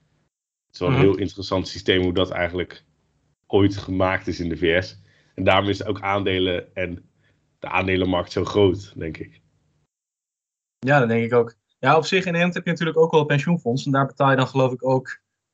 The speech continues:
Speaker 2: tot op zekere hoogte geen, eh, belasting over. Pas, ja, als je het weer uit laat betalen als inkomen.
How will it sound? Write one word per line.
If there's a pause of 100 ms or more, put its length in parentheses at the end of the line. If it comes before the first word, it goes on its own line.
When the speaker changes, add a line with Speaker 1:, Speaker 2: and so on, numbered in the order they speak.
(220)
Speaker 2:
tot
op
zekere
hoogte
geen,
eh,
belasting
over.
Pas,
ja,
als
je
het
weer
uit
laat
betalen
als
inkomen.